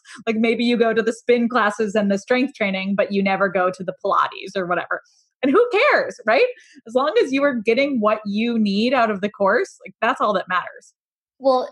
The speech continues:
Speaker 2: and yeah, and there's so much more beyond what we even need. Like, there's things that you don't realize you need. Like, the, I feel like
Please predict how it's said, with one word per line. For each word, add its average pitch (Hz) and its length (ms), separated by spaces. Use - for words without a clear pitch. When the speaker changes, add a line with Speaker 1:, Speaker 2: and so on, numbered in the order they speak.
Speaker 2:
and 302 200
yeah, 302 240
and 254 100
there's 262 160
so 294 140
much 302 240
more 233 280
beyond 220 460
what 208 140
we 196 100
even 190 340
need. 196 400
Like, 196 200
there's 196 180
things 214 240
that 196 140
you 190 40
don't 185 240
realize 185 480
you 226 80
need. 240 320
Like, 185 260
the, 185 300
I 202 140
feel 226 120
like 208 200